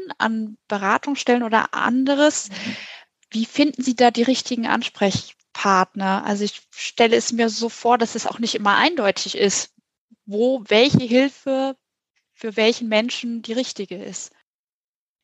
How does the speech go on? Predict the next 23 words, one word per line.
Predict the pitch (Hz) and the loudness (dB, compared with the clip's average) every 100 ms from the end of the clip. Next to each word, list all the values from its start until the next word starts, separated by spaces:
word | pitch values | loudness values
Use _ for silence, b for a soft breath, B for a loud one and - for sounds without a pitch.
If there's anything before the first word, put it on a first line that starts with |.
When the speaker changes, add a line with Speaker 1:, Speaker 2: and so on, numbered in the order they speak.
| - | -12
Speaker 2:
Das | 190 185 175 | -4 2 6
stimmt | - - 208 294 359 | 4 4 2 2 2
und | 220 | 2
das | 220 214 | 2 0
ist | 214 | 0
tatsächlich | 214 208 208 208 220 - | -2 -2 -4 -4 -4 -4
ein | 185 190 | -4 0
ganz, | 185 208 226 - - | 0 0 0 0 0
äh, | 180 | -2
wichtiger | 196 - 269 269 262 | -2 -4 -2 -4 -2
Teil | 247 240 233 | 0 0 0
unserer | 226 226 214 | -2 -2 0
Arbeit, | 185 202 208 208 | 0 0 -2 -4
was | 202 | -6
Sie | 196 | -6
sagen, | 190 190 185 185 180 | -4 0 0 0 -2
also, | 180 180 175 170 - | -2 -2 -2 -2 -2
ähm, | 180 170 - | -4 -4 -6
an | 175 180 | -8 -6
andere | 202 202 | -6 0
Stellen | - - 185 190 202 | 0 2 0 -2 -2
zu | - | -6
verweisen. | 190 170 156 151 160 202 262 | -4 -4 0 2 2 0 0